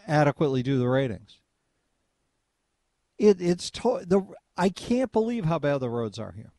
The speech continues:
I can't believe how often, you know, when you're on the highway and there are those little ruts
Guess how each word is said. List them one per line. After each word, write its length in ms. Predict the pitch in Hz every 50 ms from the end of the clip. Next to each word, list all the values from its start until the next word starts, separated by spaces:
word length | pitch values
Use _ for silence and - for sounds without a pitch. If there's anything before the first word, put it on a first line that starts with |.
| _ _ _ _ _ - -
I 120 | 151 165
can't 320 | 156 - 220 226 226 214 -
believe 400 | 214 202 202 208 202 202 165 -
how 200 | - 170 175 175
often, 560 | - 160 160 170 175 - - 151 131 127 123 _ _ _ _ _ -
you 100 | 190 214
know, 120 | 269 320
when 100 | 392 403
you're 160 | 370 320 226
on 80 | 196 180
the 80 | 165 143
highway 360 | 151 180 185 190 196 190 180
and 120 | 175 160
there 80 | 156 147
are 60 | 143
those 240 | 139 139 135 117 123
little 320 | 143 165 185 196 165 120
ruts 560 | 110 123 127 143 - - - - - - -